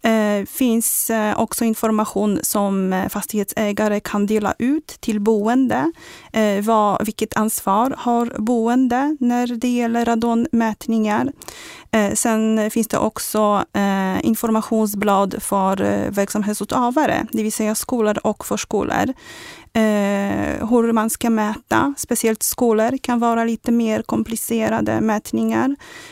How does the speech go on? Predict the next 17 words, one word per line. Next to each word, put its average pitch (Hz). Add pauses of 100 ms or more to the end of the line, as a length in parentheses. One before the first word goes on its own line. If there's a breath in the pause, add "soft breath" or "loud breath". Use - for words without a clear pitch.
(140 loud breath)
Eh, 208
beräkna 214
antal 214
klassrum 214
som 220
man 214
måste -
kontrollera 214
och 214
så -
vidare. 208 (580 loud breath)
Eh, 214
och 233
också 220
hur, 214
eh, 208
vi 262